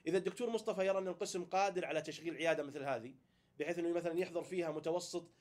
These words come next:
ما بين مريضين الى ثلاث مرضى، آه، تغير لهم الجبس الكبير للجبس الصغير، واحنا نتشارك بالاشعه ونتشارك بتقارير العمليات،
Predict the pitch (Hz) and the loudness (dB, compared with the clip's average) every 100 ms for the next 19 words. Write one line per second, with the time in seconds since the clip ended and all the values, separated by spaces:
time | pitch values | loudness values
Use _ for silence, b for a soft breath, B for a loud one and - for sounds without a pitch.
0 | b 143 151 165 160 156 165 185 170 165 | b 6 6 6 4 2 2 4 4 4
1 | 170 160 143 117 120 - _ _ _ _ | 2 0 -2 -4 -8 -14 _ _ _ _
2 | _ _ _ _ _ - - - 156 190 | _ _ _ _ _ -10 -8 -2 0 2
3 | 185 170 175 175 160 175 165 160 165 170 | 0 -2 -4 -6 -8 -8 -6 -6 0 0
4 | 151 151 170 160 - 143 127 127 b b | 0 -2 -4 -6 -4 -4 -4 -6 b b
5 | b - 170 175 165 165 185 180 175 - | b -2 2 2 2 2 4 6 4 0
6 | - 143 - 160 147 165 - _ _ - | -4 -2 0 2 4 2 0 _ _ -10
7 | 147 147 170 165 151 165 156 165 156 139 | -8 2 4 4 -2 -2 0 0 0 -2
8 | 151 147 151 160 165 | -2 0 4 6 4